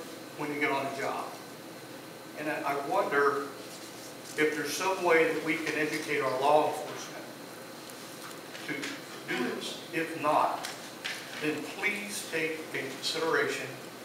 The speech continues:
our offer from the Humane Society to certify our animal control officers. If they did, it would save the county money. And how was that going to happen?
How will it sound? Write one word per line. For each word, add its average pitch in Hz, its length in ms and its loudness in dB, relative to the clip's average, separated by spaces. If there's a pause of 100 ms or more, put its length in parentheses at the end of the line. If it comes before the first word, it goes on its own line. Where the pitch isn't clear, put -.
(120)
our - 160 6
offer 139 400 8
from - 300 -2
the 143 140 0
Humane 160 240 2
Society - 540 4 (500)
to - 60 -4
certify 156 720 6 (180)
our 143 220 2
animal 143 400 -2 (240)
control - 320 -2 (160)
officers. - 420 -4 (920)
If 151 180 2
they 147 320 2
did, 156 340 6 (200)
it 147 100 4
would 147 140 -2
save 131 280 0
the 151 100 -4
county 135 380 6
money. 214 200 10 (1120)
And 143 160 -2
how 160 240 8
was 165 120 4
that 170 240 4
going 175 160 6
to 170 60 2
happen? - 360 4